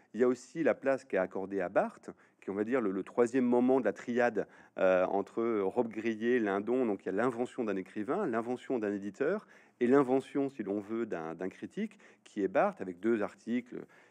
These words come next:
qu'étudie encore souvent l'étudiant de lettres, qui est littérature littérale et littérature, euh, objective,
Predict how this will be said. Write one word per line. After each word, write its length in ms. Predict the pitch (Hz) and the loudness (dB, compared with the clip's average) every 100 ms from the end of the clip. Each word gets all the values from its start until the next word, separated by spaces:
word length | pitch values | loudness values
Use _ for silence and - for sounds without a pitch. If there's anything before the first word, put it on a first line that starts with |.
| _ | _
qu'étudie 380 | 110 - 113 110 | -14 -10 -4 -2
encore 240 | 104 113 | -2 -8
souvent 320 | - 107 110 | -8 -4 -2
l'étudiant 420 | 117 107 - 107 104 | -2 -4 -4 -2 0
de 60 | |
lettres, 320 | 110 120 - | 0 0 -2
qui 260 | 92 - 101 | -12 -6 -2
est 80 | 107 | -2
littérature 480 | 101 101 95 - 104 | -2 -4 -4 -4 -6
littérale 540 | 98 107 95 113 101 | -6 -6 -2 -2 -2
et 40 | |
littérature, 720 | 87 90 92 90 - 107 98 90 | -6 -8 -8 -10 -10 -10 -8 -6
euh, 100 | - | -6
objective, 640 | 92 92 - 190 226 135 | -8 -10 -10 -8 -6 -6